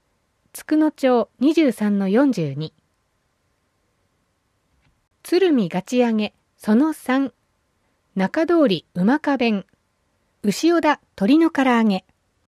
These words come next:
地元で人気の弁当店の鶏の唐揚げ。一日十キログラム以上揚げても完売してしまう人気商品で、醤油ベースとニンニクが隠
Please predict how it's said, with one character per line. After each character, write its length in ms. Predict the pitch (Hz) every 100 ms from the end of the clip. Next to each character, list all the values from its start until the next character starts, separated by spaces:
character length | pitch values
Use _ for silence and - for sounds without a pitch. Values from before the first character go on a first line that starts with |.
| _
地 140 | 196 214
元 280 | 285 330
で 120 | 311 302
人 200 | 277 302
気 120 | 302
の 140 | 294
弁 200 | 247 262
当 200 | 294 294
店 240 | 254 208 190
の 180 | 190 _ -
鶏 240 | 175 247
の 120 | 277
唐 220 | 269 196
揚 160 | 220 220
げ。 200 | 196 180 _ _ _ _ _ _ _ 214
一 160 | 185
日 280 | 320 330 294
十 120 | 240
キ 140 | 226 339
ロ 100 | 320
グ 100 | 320
ラ 100 | 320
ム 120 | 311
以 120 | 311
上 200 | 302 254
揚 120 | 196
げ 100 | 214
て 140 | 214 220
も 120 | 180
完 220 | - 214
売 220 | 262 262
し 20 |
て 140 | - 254
し 100 | 254
ま 160 | 247
う 60 | 233
人 180 | 214 240
気 100 | -
商 200 | 247 233
品 240 | 214 185
で、 180 | 165 160 _ _ _ _ _ _
醤 240 | - 285 330
油 160 | 330
ベ 160 | 330 320
ー 40 |
ス 140 | - -
と 140 | 185
ニ 160 | 170 233
ン 100 | 277
ニ 80 |
ク 160 | 269 254
が 160 | 233 214
隠 120 | 190